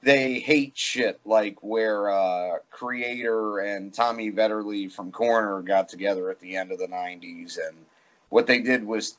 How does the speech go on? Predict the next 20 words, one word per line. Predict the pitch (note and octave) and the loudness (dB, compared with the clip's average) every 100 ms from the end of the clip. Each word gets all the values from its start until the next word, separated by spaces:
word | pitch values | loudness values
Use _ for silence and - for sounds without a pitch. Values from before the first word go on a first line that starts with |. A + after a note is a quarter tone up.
| A2 | -6
uh, | A#2 A2+ | 0 0
like, | G#2 G#2 G#2+ | 2 0 0
on | G#2 | -2
Endorama | G#2+ A2+ G#2 G#2+ A#2 A#2 A2 G2+ G2 F#2 | -2 -2 0 4 4 4 2 0 0 -2
and | F#2 F2+ | -6 0
Cause | A2 G#2 - | 2 2 0
for | F#2 | -6
Conflict, | - G#2 G#2+ G#2+ F#2 - | -4 -4 -4 -6 -8 -6
and | G2 | -6
what | G#2+ A2 | -4 0
they | A#2 | 4
did | C3+ D#3+ A#2+ | 6 4 2
was | A2 | -6
still | - A#2 F#2+ | 0 0 0
thrash, | - A#2+ B2 A#2+ A2+ - | 0 6 6 6 0 -8
but | G#2 | -10
it | |
was | F2+ F#2 | -10 -16
more | G2+ G#2+ G2+ | -12 -10 -8
melodic. | F#2+ F2+ G2+ G2+ F2+ | -8 -4 -4 -4 -8